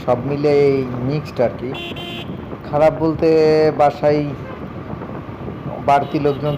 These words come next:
ছিল না বলে বাসায় সময় দেওয়া লাগছে বেশি, আর সেই সাথে সারাদিন ইফতি শোনার জ্বালা যন্ত্রণা তো আছেই। আর ভালো বলতে মনে হচ্ছে নিজেদের মতন কাটিয়েছি, কুরবানিটাও খুব ভালো দিয়েছি।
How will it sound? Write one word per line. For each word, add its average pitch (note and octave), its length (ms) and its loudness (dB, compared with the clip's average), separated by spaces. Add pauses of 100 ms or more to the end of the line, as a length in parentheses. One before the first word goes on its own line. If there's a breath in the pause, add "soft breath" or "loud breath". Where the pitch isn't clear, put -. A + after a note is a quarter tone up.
ছিল D3 180 0
না D3+ 100 4
বলে C#3+ 260 2
বাসায় C3+ 300 2 (100)
সময় C3+ 280 0
দেওয়া C#3+ 140 2
লাগছে B2+ 320 -2
বেশি, B2 400 -2
আর A#2+ 140 4 (1000)
সেই D3 160 2
সাথে D3 420 2 (100)
সারাদিন C3 340 2
ইফতি C#3 240 -6
শোনার C3 340 0
জ্বালা C3 360 6 (180)
যন্ত্রণা C3 540 0
তো C3+ 60 2
আছেই। C3 360 0 (1160)
আর B2+ 300 2 (1500)
ভালো D3 300 4
বলতে E3 340 2
মনে D3 240 0
হচ্ছে D3 440 2
নিজেদের C#3 400 0
মতন C#3 320 -4
কাটিয়েছি, C3+ 540 -2
কুরবানিটাও C3+ 540 0
খুব B2 160 -6
ভালো A#2+ 240 0
দিয়েছি। C3 480 -4